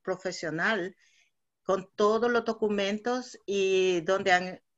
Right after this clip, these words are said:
ustedes hecho entrenamiento, donde han trabajado, todo ese tipo de información para que ustedes tengan pruebas de todo lo que tienen como experiencia, tanto como educación, y así puedan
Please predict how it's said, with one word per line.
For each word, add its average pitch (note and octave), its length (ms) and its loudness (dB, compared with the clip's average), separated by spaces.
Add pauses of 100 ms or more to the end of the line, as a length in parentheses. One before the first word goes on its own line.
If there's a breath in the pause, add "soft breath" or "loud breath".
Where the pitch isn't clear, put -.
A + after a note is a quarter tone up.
(140)
ustedes F3 560 0
hecho F3 180 -2
entrenamiento, F#3+ 1000 0
donde F3 380 0
han E3 240 4
trabajado, A3+ 880 2 (200)
todo A3+ 160 4
ese A#3 180 0
tipo G#3+ 260 -2
de G#3 80 2
información G3 800 -2 (400 soft breath)
para G#3 260 6
que G#3+ 180 0
ustedes A3 520 -2
tengan G#3 320 -4
pruebas G3+ 400 2
de F#3 400 -4 (120)
todo G3 280 2
lo F#3+ 240 -2
que F3 280 -2
tienen G3 360 -4
como G3 220 -4
experiencia, A#3 800 0
tanto G3 280 0
como F#3+ 200 -4
educación, G3+ 840 -2 (680)
y A3+ 340 2
así G3+ 580 0
puedan F3+ 500 4